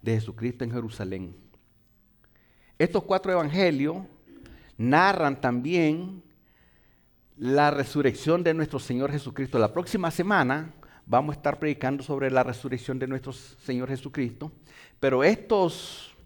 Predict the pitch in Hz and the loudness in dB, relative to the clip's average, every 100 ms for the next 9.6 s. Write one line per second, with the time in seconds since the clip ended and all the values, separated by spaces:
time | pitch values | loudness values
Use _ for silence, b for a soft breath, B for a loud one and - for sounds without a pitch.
0 | - _ - 139 120 147 202 160 139 190 | -20 _ -2 0 0 -2 -2 0 -2 -6
1 | - B B B B 139 135 131 156 175 | -12 B B B B -2 -2 -2 0 0
2 | 180 180 - - 165 147 127 110 98 90 | -2 -6 -8 0 4 6 6 6 2 -6
3 | - - _ _ _ _ _ - b b | -16 -20 _ _ _ _ _ -20 b b
4 | b b b b b b _ - 110 107 | b b b b b b _ -4 0 2
5 | 104 101 104 160 190 151 127 127 127 - | 2 -2 -2 0 2 2 0 0 -4 0
6 | 131 - - 170 175 - 190 180 135 - | 0 0 0 2 2 2 2 2 2 -2
7 | - 165 185 180 180 156 151 127 120 - | -8 -4 -4 -4 -6 -2 -2 -2 -8 -4
8 | 160 175 - 170 160 147 143 123 107 107 | -4 -4 -6 -6 -4 -6 -4 -6 -6 -10
9 | - - 156 165 202 | -10 -4 -2 -2 -6